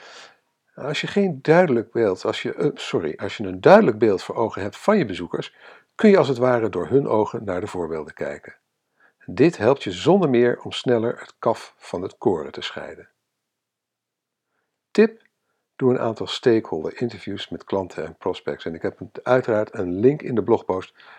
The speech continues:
naar een goed artikel van mezelf, sorry, over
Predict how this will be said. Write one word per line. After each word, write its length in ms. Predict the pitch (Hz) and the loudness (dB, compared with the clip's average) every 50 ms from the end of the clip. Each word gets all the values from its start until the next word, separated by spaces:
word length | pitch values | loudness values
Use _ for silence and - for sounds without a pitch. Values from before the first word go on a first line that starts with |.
| - _ | -20 _
naar 360 | _ 107 95 92 92 - - - | _ -8 -6 -6 -6 -6 -8 -10
een 180 | 95 87 - | -12 -12 -14
goed 260 | - - - 143 139 | -16 -10 -8 -6 -6
artikel 460 | - 110 - - 110 - 90 80 - - | -6 -6 -6 -6 -4 -2 -4 -4 -4 -8
van 300 | - - - - 87 110 | -16 -10 -8 -6 -4 -4
mezelf, 480 | 139 135 110 92 87 - - - - _ _ _ - - - - - - - - _ _ _ | -4 -4 -6 -6 -8 -8 -10 -12 -16 _ _ _ -20 -20 -20 -20 -20 -20 -20 -20 _ _ _
sorry, 420 | _ - - 85 80 78 82 92 - _ _ - _ _ _ _ _ _ _ _ _ | _ -18 -14 -10 -10 -10 -10 -12 -16 _ _ -20 _ _ _ _ _ _ _ _ _
over 480 | - 113 104 - 107 90 87 90 - | 4 4 4 4 0 -4 -4 -6 -10